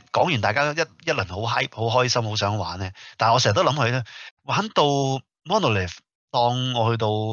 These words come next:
八十幾，咁跟住就會開始個人就會開始低，因為佢真係好少後續嘅嘢可以俾我去繼續 de-，develop。即係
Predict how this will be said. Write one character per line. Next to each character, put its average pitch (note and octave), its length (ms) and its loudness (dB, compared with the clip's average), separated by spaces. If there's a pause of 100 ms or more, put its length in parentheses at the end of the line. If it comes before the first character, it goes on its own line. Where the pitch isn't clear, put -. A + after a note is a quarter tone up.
(140)
八 G#2+ 200 4
十 G2 40 -4
幾， E3 500 -2
咁 C#3 180 -8
跟 G3 120 -2
住 C3 140 0
就 G#2+ 180 0
會 G#2 80 2
開 D#3 160 4
始 C#3 60 0
個 B2 80 2
人 F#2 180 -2
就 G#2 100 -2
會 G#2 120 2
開 G2+ 60 -4
始 A2 80 -12
低， F#2+ 280 -6
因 D#3+ 60 2
為 C#3 80 2
佢 A#2 80 0
真 D#3+ 120 0
係 A2+ 160 0
好 A#2 80 -2
少 A2+ 200 0
後 G2+ 240 -2
續 F#2+ 180 -10
嘅 G#2+ 80 -10
嘢 F#2+ 140 -4
可 G#2 60 0 (120)
以 - 20 -4
俾 G2+ 80 -4
我 F2+ 140 -6
去 F#2 160 -14 (220)
繼 A2+ 60 -4
續 G2+ 100 -8 (100)
de-，develop。 G2+ 680 -6 (520)
即 A3+ 80 -2
係 - 40 -2